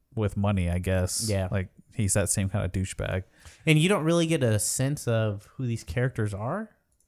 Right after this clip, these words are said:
Speaker 1: Not
Speaker 2: in
Speaker 1: at
Speaker 2: the
Speaker 1: all.
Speaker 2: beginning?
Speaker 1: Not, yeah, not at all. And then, like, somebody, like, walks up behind them. He's, like, drooling from <laughs> his mouth. He's, like, a big, kind of redneck looking dude.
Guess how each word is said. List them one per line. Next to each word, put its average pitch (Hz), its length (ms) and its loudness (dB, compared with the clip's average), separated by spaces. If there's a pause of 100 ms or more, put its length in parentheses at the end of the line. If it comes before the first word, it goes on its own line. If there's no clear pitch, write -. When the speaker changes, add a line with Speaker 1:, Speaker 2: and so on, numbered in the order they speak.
Speaker 1:
Not 131 180 8
Speaker 2:
in 107 60 6
Speaker 1:
at - 20 6
Speaker 2:
the 104 60 6
Speaker 1:
all. 101 100 4
Speaker 2:
beginning? 165 360 -2 (180)
Speaker 1:
Not, 110 160 -2
yeah, 104 200 2
not 107 160 2
at 98 80 2
all. 92 300 0 (720)
And 104 180 4
then, 104 100 4
like, 98 200 2
somebody, 113 520 6
like, 101 180 4 (220)
walks 113 400 4
up 123 300 10
behind 120 500 6
them. 117 640 6 (640)
He's, 104 80 2
like, 87 160 2
drooling 117 540 6
from 120 220 6
<laughs> - 0 -
his - 260 10 (360)
mouth. 117 440 8
He's, 104 160 2
like, 104 160 2
a 98 60 4
big, 101 420 2 (1120)
kind 101 240 2
of 101 80 6
redneck 101 380 6
looking 107 260 2
dude. 98 320 4